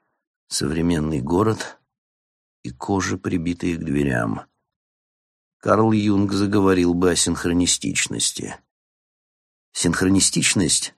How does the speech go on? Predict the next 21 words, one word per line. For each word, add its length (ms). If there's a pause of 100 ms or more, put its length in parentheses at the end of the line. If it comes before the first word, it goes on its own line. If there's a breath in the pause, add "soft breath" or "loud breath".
(140)
синхроничность, 960 (380)
по 120
Юнгу 520
постоянно 800
действующий 640
в 100
природе 460
творческий 600
принцип, 680
упорядочивающий 1120
события 880 (220 soft breath)
не 320
физическим, 1000 (260 soft breath)
не 240
причинным 720
путем – 600 (280 loud breath)
только 320
на 120
основании 640
их 220
смысла. 680